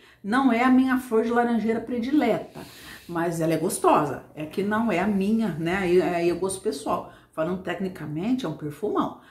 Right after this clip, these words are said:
Não é a minha flor de laranjeira predileta. Por isso que eu sempre falo, ele é um perfume muito gostoso, viu?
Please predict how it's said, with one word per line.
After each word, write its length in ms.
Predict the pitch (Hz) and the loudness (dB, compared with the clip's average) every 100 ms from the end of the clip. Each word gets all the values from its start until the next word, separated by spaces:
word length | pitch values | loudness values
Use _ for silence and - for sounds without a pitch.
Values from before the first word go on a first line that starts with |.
| _ | _
Não 120 | 180 185 | -4 -2
é 80 | |
a 40 | 180 | 0
minha 400 | 180 208 285 269 | 0 2 2 0
flor 260 | - 208 | -2 -4
de 60 | 202 | -2
laranjeira 480 | 196 196 185 185 185 | -4 -4 -2 -2 -2
predileta. 580 | 196 196 233 - - - | -6 -8 -6 -6 -8 -14
Por 160 | - 175 | -8 -4
isso 420 | 175 170 - 214 - - - | -4 -6 -8 -10 -10 -20 -8
que 60 | 190 | -8
eu 80 | 190 | -6
sempre 280 | 185 - 254 | -10 -10 -12
falo, 240 | - - - | -14 -20 -18
ele 100 | 160 | -12
é 40 | 160 | -12
um 80 | |
perfume 420 | 160 156 185 185 - | -12 -16 -12 -14 -10
muito 360 | 165 180 185 190 | -4 -4 -4 -8
gostoso, 560 | 220 - - - - | -14 -16 -20 -20 -12
viu? 320 | 156 233 - | -2 -2 -2